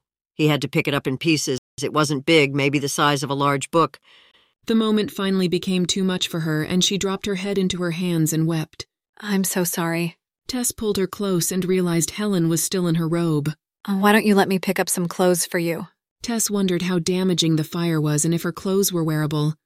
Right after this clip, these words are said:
Speaker 2: If so, she'd go to the mall and pick up a few things for her.
Speaker 1: I don't know.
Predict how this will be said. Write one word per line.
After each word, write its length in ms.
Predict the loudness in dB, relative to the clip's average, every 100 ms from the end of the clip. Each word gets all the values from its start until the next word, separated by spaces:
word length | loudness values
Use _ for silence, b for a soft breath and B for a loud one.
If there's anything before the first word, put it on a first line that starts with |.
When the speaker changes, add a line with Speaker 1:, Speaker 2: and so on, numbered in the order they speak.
| _ _ _ _ -4
Speaker 2:
If 140 | -2
so, 380 | -2 -2 0 0
she'd 260 | 0 0
go 140 | 0 2
to 80 | 2
the 80 |
mall 280 | 2 0 0
and 140 | 0 0
pick 180 | -4
up 140 | -4 -4
a 60 |
few 180 | -2 -2
things 320 | 0 0 0
for 140 | 0 -2
her. 340 | 0 0 -2 _ _ -2 4
Speaker 1:
I 200 | 6 6
don't 180 | 4
know. 300 | 2 -2 -4